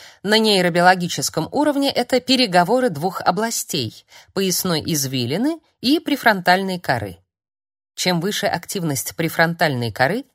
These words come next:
система два, тем выше вероятность того, что человек начнет просчитывать реальные выгоды и пренебрежет моральными нормами. Чем выше активность поясной извилины, тем выше вероятность принятия импульсивного решения,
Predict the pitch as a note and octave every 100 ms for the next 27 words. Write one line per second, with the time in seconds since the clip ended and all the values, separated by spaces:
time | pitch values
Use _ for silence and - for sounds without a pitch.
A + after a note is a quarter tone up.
0 | - - - - A#2+ A2+ A2+ B2 A#3 -
1 | _ - _ - G3 F3 C3 A#3 C#4 C4
2 | A3 G#3 G3+ F#3 D3 - C#3+ D#3 D#4 -
3 | G3 - F3 E3+ C4+ - E3+ E3 - G#3+
4 | B3 - F3 E3 - - A#3 G3+ G3+ -
5 | - G3 F#3 F#3 F#3 F#3 F#3 G#3+ F#3+ E3+
6 | D3+ - E3 E3 D#3+ E3+ E3 D3 C3 A2+
7 | F3+ - _ - F#3 B2 A#2+ C3 D#3+ G3+
8 | D#3+ A2 G#2+ - _ _ _ _ _ _
9 | - _ - F#3+ G3 E3 G3+ - F3 -
10 | F3+ E3 D3 - - B2+ A2 - C3 A3+
11 | A#3+ D#3 C#3 C3 A#2 A2+ F#2 - - -
12 | - C#4+ D#4+ C#4 G#3 B3+ B3+ A3 G3 G#3+
13 | A3+ G3+ - E3 E3+ G3 G#3 F#3+ - G#3+
14 | F3+ F#3+ - E3+ D3 D3 D3 C#3 - E3
15 | C#3+ A#2+ A#2+